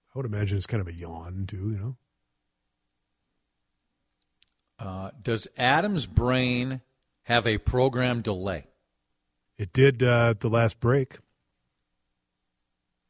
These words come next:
Speaker 2: You okay?
Speaker 1: Yes. I just kind of lost my train of thought.
Speaker 2: Yeah,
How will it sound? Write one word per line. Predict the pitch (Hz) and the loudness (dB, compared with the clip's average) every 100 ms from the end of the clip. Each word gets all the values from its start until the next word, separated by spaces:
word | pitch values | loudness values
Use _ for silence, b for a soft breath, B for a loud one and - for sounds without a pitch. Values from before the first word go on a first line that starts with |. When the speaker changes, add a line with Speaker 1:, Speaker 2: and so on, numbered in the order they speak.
| _ _ _ _ _ b _ _ _ _ _ | _ _ _ _ _ b _ _ _ _ _
Speaker 2:
You | 127 131 | -4 -4
okay? | - 143 123 220 - - - _ _ _ _ | -2 0 0 0 -4 -10 -20 _ _ _ _
Speaker 1:
Yes. | - - - - - - _ _ - | -6 -4 -6 -6 -10 -16 _ _ -20
I | 98 | -18
just | 95 - | -18 -14
kind | 110 90 | -12 -10
of | 87 85 _ 107 101 - | -12 -16 _ -20 -20 -10
lost | 95 104 - | -4 -4 -2
my | 110 | -2
train | 127 127 | 0 0
of | 117 | 0
thought. | 160 196 - _ _ _ _ _ _ _ _ - | 2 0 -2 _ _ _ _ _ _ _ _ -6
Speaker 2:
Yeah, | 117 | -6